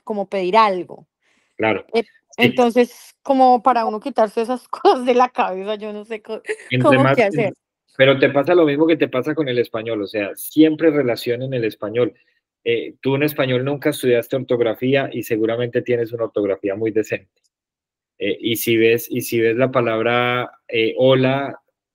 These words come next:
Speaker 2: eh, sin H y te están saludando, eso te va a parecer horrible porque es con H. A
Speaker 1: Claro,
Speaker 2: nosotros, a, esa, y
Speaker 1: fatal.
Speaker 2: nu-, y nunca es, entonces con el inglés es lo mismo, o sea, en la medida que vas usando el inglés,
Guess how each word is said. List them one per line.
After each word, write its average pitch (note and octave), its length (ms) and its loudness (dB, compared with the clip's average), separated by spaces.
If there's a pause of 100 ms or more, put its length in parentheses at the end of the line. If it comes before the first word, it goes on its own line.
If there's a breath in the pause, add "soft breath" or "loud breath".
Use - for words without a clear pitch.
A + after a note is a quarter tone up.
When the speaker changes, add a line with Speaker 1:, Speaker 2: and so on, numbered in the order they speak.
Speaker 2:
eh, G#2+ 340 0
sin A2 320 -8
H A#2+ 340 -2
y B2 120 0
te A2 100 -2
están G#2+ 280 -8
saludando, A#2+ 760 0
eso A2 260 -6
te A2 100 0
va G2+ 100 2
a G2 40 -6
parecer G#2 400 -2
horrible G#2 440 -2
porque G2+ 300 -12
es - 100 -18
con A#2+ 200 -8
H. - 280 -4
A - 20 2
Speaker 1:
Claro, C4+ 100 4
Speaker 2:
nosotros, A3+ 560 0 (400)
a, - 140 -2
esa, G3+ 400 2
y C#3+ 40 -2
Speaker 1:
fatal. B2 80 0
Speaker 2:
nu-, B2+ 220 -2 (160)
y B2+ 140 0
nunca B2 300 2
es, - 240 -8 (200)
entonces D#3 300 6
con B2 180 4
el A#2+ 120 4
inglés B2 280 2
es D3 80 4
lo F3 100 6
mismo, A#2 260 0
o F#2+ 40 -6
sea, G2 160 -6
en G2 60 -10
la G#2 80 -8
medida A#2+ 360 0
que D#3 100 2
vas C3 220 0
usando D3+ 320 0
el D3 100 0
inglés, C#3+ 440 -4